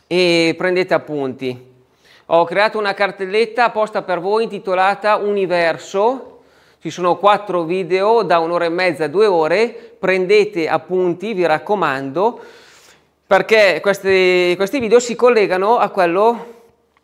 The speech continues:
all'argomento di oggi. Quindi questi video nella cartelletta Universo sono una base di conoscenza molto, molto semplice, molto semplice, che serve ad affrontare l'argomento di oggi. Senza questa base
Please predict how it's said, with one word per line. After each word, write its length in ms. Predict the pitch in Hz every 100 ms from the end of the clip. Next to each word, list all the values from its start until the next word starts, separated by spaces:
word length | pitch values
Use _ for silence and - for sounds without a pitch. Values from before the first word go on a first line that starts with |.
| _ _ -
all'argomento 600 | 170 196 185 190 185 185
di 140 | 160 147
oggi. 400 | 131 123 127 123 - _ _ _ _ _ - - _ _ _
Quindi 920 | 220 226 175 160 156 147 - - _
questi 300 | - 180 196
video 340 | 190 233 185 170
nella 200 | 170 170
cartelletta 400 | 175 180 196 190
Universo 460 | 208 240 196 226
sono 240 | - 214 208
una 200 | 208 214
base 580 | 202 190 180 160 208 233
di 100 | 180
conoscenza 680 | 180 170 202 190 175 160
molto, 640 | 147 185 240 220 170 - 160
molto 520 | 170 190 170 - 147
semplice, 1000 | - 165 160 143 151 - 175 233 240 - _ _ _ -
molto 360 | 156 165 156
semplice, 760 | 139 151 139 131 131 165 190 214 - - _ _
che 140 | - 208
serve 280 | 208 196
ad 80 | 220
affrontare 440 | 175 190 175 180 180
l'argomento 460 | 160 147 160 160
di 80 | 143
oggi. 340 | 143 135 143
Senza 500 | - 240 269 233 190
questa 320 | 180 202 202 269
base 800 | 196 170 156 156 190 240 -